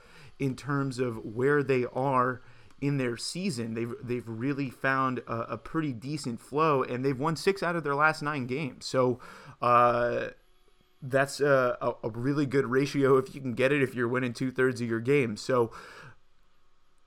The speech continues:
the Blazers seem to be playing a little bit better here in January, and that is despite the fact that they have had some road games, and they will have some road games here coming up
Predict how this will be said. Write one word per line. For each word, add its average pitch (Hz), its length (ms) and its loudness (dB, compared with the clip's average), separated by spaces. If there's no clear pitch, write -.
the 135 100 0
Blazers 135 680 0
seem 185 400 -4
to 151 100 -6
be 131 180 -6
playing 135 320 -2
a 123 60 0
little 127 220 0
bit 117 160 -2
better 131 260 2
here 131 200 -2
in 120 160 -4
January, 127 720 -2
and 120 180 -6
that 139 220 0
is 120 220 -6
despite 151 520 0
the 131 60 -4
fact 127 340 2
that 113 160 -6
they 123 240 2
have 110 180 -6
had 123 360 4
some 127 260 -4
road 135 300 6
games, 127 360 0
and 117 140 -6
they 113 80 -4
will 139 260 0
have 131 240 2
some 113 180 -4
road 117 260 0
games 113 420 -4
here 120 320 -2
coming 117 420 -6
up 120 240 -4